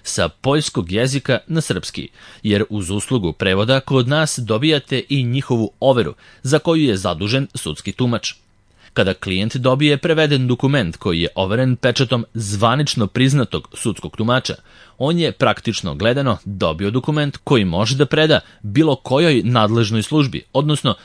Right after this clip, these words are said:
da ga koristi kao i svaki drugi originalan dokument, jer se smatra pravno i zakonski validnim. Ovo se odnosi na sve one dokumente za koje se ne zahteva izvršenje overe haškim apostil pečatom,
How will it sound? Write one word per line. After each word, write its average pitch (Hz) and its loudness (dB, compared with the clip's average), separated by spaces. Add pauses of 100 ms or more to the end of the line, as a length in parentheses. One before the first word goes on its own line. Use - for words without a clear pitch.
(120)
da 160 2
ga 151 0
koristi 156 0
kao 139 0
i 135 4
svaki 143 -2
drugi 135 2 (120)
originalan 95 2
dokument, 107 -2 (300)
jer 98 0
se - -8
smatra 120 -2
pravno 101 0 (240)
i 156 0
zakonski 117 0
validnim. 117 2 (580)
Ovo 110 0
se 113 -2 (100)
odnosi 107 -2
na 113 -2
sve 170 0
one 165 4
dokumente 123 2 (120)
za 101 -2
koje 113 2
se 120 -2
ne 147 2
zahteva 123 2
izvršenje 113 0
overe 123 0
haškim - -4
apostil 107 -2
pečatom, 131 -2